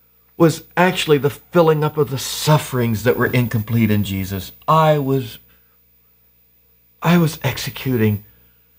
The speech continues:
the crucifixion of Jesus, which was incomplete, in queer people. These were not my opponents fooled by Satan. This was the body of Christ I was torturing.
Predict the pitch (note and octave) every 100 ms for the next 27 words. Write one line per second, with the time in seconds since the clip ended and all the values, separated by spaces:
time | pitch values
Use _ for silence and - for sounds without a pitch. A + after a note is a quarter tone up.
0 | _ _ _ _ D3 - - F3 - D3+
1 | - C#3+ - A2+ G2+ G#2+ G#2+ G2+ F#2 -
2 | G#2+ G#2+ - A2+ G#2+ - G2+ - G#2+ F#2+
3 | - A#2 A2+ - B2 A2+ G#2+ G#2+ F#2+ G2
4 | G2 _ _ _ _ _ - D#3 D#3+ D3+
5 | C3+ B2+ B2 B2+ C3+ - A#2 A#2 A2 -
6 | - C3+ C3+ A2+ - - B2+ C3 B2 F#2
7 | G2+ G2+ - B2+ B2 - G#2+ - C3+ B2
8 | - A2 G2+ G#2+ F#2+ - A2+ A#2 A2 G#2
9 | - - A#2 B2 A2+ - - F#2 F#2 -
10 | - F2 - F2+ F2+